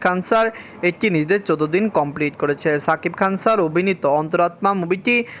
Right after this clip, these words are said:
দর্শকদের খুবই একটি পছন্দের মুভি হতো, যদি মুভিকে বর্তমান সময়ে রিলিজ না করতো। এটি অনেক আগের মুভি, মুভিকে নিয়ে অনেক বেশি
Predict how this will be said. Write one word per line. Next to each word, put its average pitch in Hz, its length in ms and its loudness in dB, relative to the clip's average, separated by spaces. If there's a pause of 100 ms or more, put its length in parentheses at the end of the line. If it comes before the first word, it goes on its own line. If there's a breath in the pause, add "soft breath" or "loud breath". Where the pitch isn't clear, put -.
(160 loud breath)
দর্শকদের 254 480 2 (120)
খুবই 185 280 0
একটি 233 160 -2 (160)
পছন্দের 220 540 2
মুভি 214 260 2
হতো, 226 180 2 (160)
যদি 165 220 2
মুভিকে 180 320 0 (160)
বর্তমান 214 400 2 (100)
সময়ে 175 320 0
রিলিজ 165 240 0 (120)
না 143 60 4 (140)
করতো। 147 280 -2 (520 loud breath)
এটি 175 140 -2 (140)
অনেক 165 160 0 (100)
আগের 156 300 0
মুভি, 175 220 0 (120)
মুভিকে 214 360 0
নিয়ে 175 120 2 (180)
অনেক 226 200 2 (120)
বেশি 233 180 0